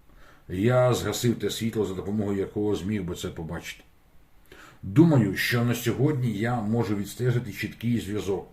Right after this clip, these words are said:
між власним почуттям провини і гординею. І те, і інше було засобом привернення уваги.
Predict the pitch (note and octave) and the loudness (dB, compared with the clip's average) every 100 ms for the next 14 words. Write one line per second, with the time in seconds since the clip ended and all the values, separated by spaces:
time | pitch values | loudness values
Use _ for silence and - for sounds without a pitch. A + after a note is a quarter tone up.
0 | - - - - G#2+ G2 A2+ B2 A#2+ A#2+ | -20 -20 -20 -6 -2 0 0 0 0 -2
1 | G#2 - F#2 A2 G#2+ F#2+ G2 F#2 G#2+ G#2 | -2 -8 -6 -4 -4 -2 -2 0 0 -2
2 | G2 F#2 F2 E2+ E2+ D2+ D2 - F#2 - | -4 -6 -4 -6 -6 -10 -12 -10 -10 -6
3 | A2+ B2+ C3 - - G2+ G2+ G2+ G2 G#2+ | -4 -2 -2 -6 -10 -8 -6 -6 -6 -8
4 | E2 F2 F#2 G2+ G2 - - - - D#2 | -8 -6 -4 -4 -6 -14 -20 -20 -18 -8
5 | F2 G#2+ - G2+ A2+ F#2 - F#2 F2 F#2 | -4 -2 -2 -4 -4 -6 -4 -2 -2 -2
6 | F2 F2 - F2 F2 E2 C2 | -4 -6 -6 -8 -8 -8 -10